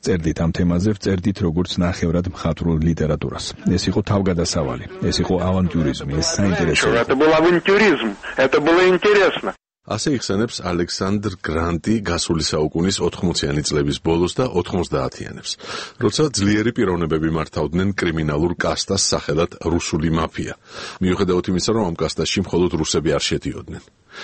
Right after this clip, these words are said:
Speaker 3: კრიმინალურ სამყაროზე წერის თითქმის ოცდაათ წლიანმა გამოცდილებამ გრანტი აქცია ნიუ-იორკში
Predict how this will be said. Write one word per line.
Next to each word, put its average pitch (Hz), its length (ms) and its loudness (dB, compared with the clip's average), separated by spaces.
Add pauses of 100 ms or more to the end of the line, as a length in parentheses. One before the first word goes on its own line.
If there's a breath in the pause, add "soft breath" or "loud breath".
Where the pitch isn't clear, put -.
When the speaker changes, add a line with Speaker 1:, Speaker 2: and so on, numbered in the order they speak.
(360 loud breath)
Speaker 3:
კრიმინალურ 131 420 2
სამყაროზე 117 540 0
წერის 92 320 2
თითქმის - 400 -2
ოცდაათ 95 460 0 (100)
წლიანმა 78 320 0
გამოცდილებამ 95 720 0
გრანტი 87 400 -2
აქცია 80 360 0 (120)
ნიუ-იორკში 82 500 -2